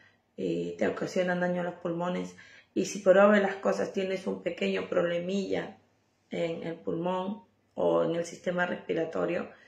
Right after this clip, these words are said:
pues te lo puede agravar, ¿no?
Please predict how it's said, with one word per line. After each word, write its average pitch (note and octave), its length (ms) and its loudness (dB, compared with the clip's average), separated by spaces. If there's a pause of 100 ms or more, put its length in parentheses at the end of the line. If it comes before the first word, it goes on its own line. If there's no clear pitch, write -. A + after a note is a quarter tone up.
(380)
pues D#3+ 220 -6
te D#3+ 80 -10
lo D#3 140 -8
puede D#3+ 180 2
agravar, - 540 -6 (320)
¿no? - 360 -8